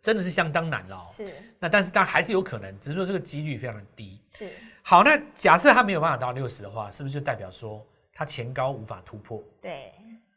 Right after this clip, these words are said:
Speaker 1: 那以投资来讲，没办法越过前高，可是买在低点反弹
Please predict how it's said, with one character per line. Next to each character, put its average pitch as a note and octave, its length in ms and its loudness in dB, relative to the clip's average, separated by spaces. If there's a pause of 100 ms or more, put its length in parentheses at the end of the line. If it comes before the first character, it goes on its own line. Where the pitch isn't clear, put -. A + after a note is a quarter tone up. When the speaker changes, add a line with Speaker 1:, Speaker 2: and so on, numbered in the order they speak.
Speaker 1:
那 F#3 400 4 (160)
以 D3 160 -8
投 D3+ 180 0
资 G#3 180 -4
来 D#3 140 4
讲， A2+ 240 -4 (840)
没 F3 180 4
办 B3+ 160 6
法 D3 80 4
越 F#3 140 0
过 E3+ 120 0
前 C3 280 -6
高， B2+ 240 0
可 B2+ 140 -6
是 F#3 140 -6
买 B2+ 160 -2
在 - 120 2
低 E3 200 -6
点 C3+ 200 -6
反 G2 200 -12
弹 F2 220 -16